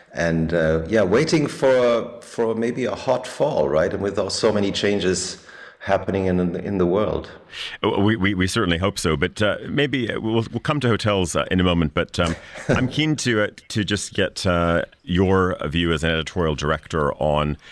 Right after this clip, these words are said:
Speaker 2: of course, events on the other side of the channel, how this has been playing out, uh, certainly on the pa-, in the pages of, of your main newspaper, Die Zeit. Uh, of course, this is obviously something which was, was, was one of those moments that was also missed as well, because you come out on a Thursday.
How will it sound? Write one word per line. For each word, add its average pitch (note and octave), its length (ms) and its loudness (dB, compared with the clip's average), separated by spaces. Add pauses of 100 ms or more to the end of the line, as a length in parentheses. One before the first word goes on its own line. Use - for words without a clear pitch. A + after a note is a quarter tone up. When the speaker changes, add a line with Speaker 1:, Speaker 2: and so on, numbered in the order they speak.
(220)
Speaker 2:
of - 140 -4
course, G2 280 0
events F2 340 -2
on E2+ 60 2
the E2 80 2
other E2 160 0
side D#2+ 220 0
of C#2 80 -4
the D2+ 40 -8
channel, D#2 360 -2
how G#2 400 0
this G2 180 0
has F2 100 -6
been E2+ 160 0
playing E2+ 400 0
out, D#2 360 -4
uh, D2+ 160 0
certainly E2+ 480 0
on D#2+ 320 2
the C#2 60 -2
pa-, - 260 -4
in F2 100 2
the D2+ 80 2
pages D#2 380 0
of, D2 180 0
of C2+ 200 0
your C2+ 100 2
main C#2 180 2
newspaper, D#2+ 540 0 (480)
Die F2 140 0
Zeit. G#2+ 480 -4
Uh, D#2+ 320 0
of E2 140 -4
course, F#2 260 0
this - 180 -2
is E2 120 -2
obviously E2 340 0
something E2 380 0
which D2+ 160 -4
was, D2 240 0
was, D#2+ 320 0
was D#2+ 180 0
one F2 140 2
of A2+ 40 2
those F#2+ 140 2
moments F2 300 2
that D#2+ 80 -2
was D#2+ 80 -8
also E2 220 2
missed F2 440 2
as D2 140 -2
well, D#2+ 220 2
because D2+ 280 -2
you D2+ 60 -6
come F2 160 0
out D#2+ 120 0
on D2+ 80 0
a C#2+ 80 0
Thursday. D#2 560 0